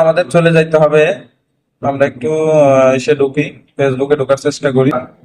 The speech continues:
আহ, প্রোফাইলে চলে আসলাম। আহ, প্রোফাইলে চলে আসলে প্রোফাইলে এসে একটু স্ক্রল করবো, কেননা, আহ, অনেক সময় লোডিং-এ থাকে। আমরা একটু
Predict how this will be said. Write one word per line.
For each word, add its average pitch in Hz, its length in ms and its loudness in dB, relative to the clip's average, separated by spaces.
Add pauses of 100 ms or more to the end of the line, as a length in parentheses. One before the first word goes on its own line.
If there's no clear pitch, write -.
(1700)
আহ, - 140 -2
প্রোফাইলে 175 400 2
চলে 160 180 2
আসলাম। 127 200 -8 (680)
আহ, 151 380 6
প্রোফাইলে 151 380 0
চলে 165 160 2
আসলে 151 200 -2
প্রোফাইলে 160 300 0
এসে 160 160 -6
একটু 165 120 -12 (120)
স্ক্রল 160 260 -2
করবো, 135 180 -2 (100)
কেননা, 151 300 2 (240)
আহ, 135 200 2
অনেক 135 160 -8
সময় 151 200 4
লোডিং-এ 139 280 -2 (100)
থাকে। 135 240 -4 (920)
আমরা 123 240 0
একটু 131 140 -8